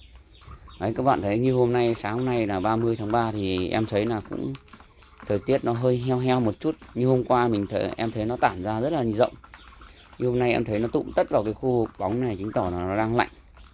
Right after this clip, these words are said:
nó đang cần phải nhiệt. Thì nếu như chúng ta mà không đầu tư bóng thì con chị, con đà điểu nó sẽ bị thiếu nhiệt. Mà dấu hiệu của cái con đà điểu thiếu nhiệt đầu tiên nó sẽ bị khô chân, khô chân và chảy nước mũi.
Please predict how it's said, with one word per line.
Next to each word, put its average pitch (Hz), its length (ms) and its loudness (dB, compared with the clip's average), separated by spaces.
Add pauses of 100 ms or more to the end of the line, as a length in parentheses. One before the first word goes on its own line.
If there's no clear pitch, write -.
nó 110 100 -2
đang 110 160 -2
cần 98 160 0
phải 87 120 -6
nhiệt. 98 200 2 (720)
Thì 117 80 2
nếu 127 220 6
như 165 280 6
chúng 127 140 -2
ta 127 320 2
mà 95 500 -2 (500)
không 131 260 2
đầu 113 160 6
tư 123 180 2
bóng 107 280 0
thì 113 260 -2
con 113 180 -4
chị, 104 120 -8 (140)
con 117 140 0
đà 110 120 0
điểu 95 200 -2
nó 87 120 -4
sẽ 120 160 -8
bị 127 160 -2
thiếu 113 180 2
nhiệt. 135 220 2 (840)
Mà 104 160 2
dấu 117 180 6
hiệu 160 180 6 (100)
của 90 220 -2
cái 101 240 -2
con 120 160 2
đà 113 80 2
điểu 90 240 0
thiếu 104 120 2
nhiệt 123 280 6
đầu 104 160 4
tiên 117 260 6
nó 110 80 4
sẽ 123 160 -2
bị 127 160 0
khô 127 260 6
chân, 123 220 8 (880)
khô 127 220 4
chân 120 380 8
và 90 520 4
chảy 90 160 2
nước 117 120 4
mũi. 151 240 6